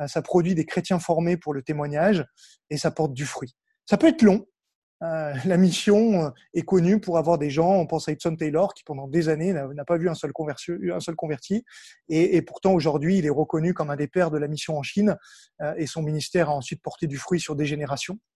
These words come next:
Donc ça peut prendre du temps, mais à terme, euh, il devrait y avoir du fruit. C'est la confirmation, euh, simplement que le don est présent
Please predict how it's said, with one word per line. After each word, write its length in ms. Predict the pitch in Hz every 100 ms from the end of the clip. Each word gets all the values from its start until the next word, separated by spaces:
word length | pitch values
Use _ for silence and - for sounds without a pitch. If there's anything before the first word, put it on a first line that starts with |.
| _ -
Donc 80 | 170
ça 80 | 214
peut 100 | 285
prendre 220 | 294 247
du 120 | 196
temps, 260 | 180 220 _ _ _ -
mais 220 | 175 220 180
à 140 | 170
terme, 400 | 170 180 208 175 _ _ -
euh, 120 | 151 -
il 160 | 170
devrait 420 | 156 165 156 175 220
y 100 | 170
avoir 200 | 143 147
du 100 | 135
fruit. 280 | - - 196
C'est 140 | -
la 120 | 143 135
confirmation, 760 | 165 - 147 143 - 156 156 _ - _ 139
euh, 60 |
simplement 420 | 127 151 147 147
que 120 | 156 135
le 100 | 131
don 240 | 151 151
est 60 | 135
présent 380 | - 127 139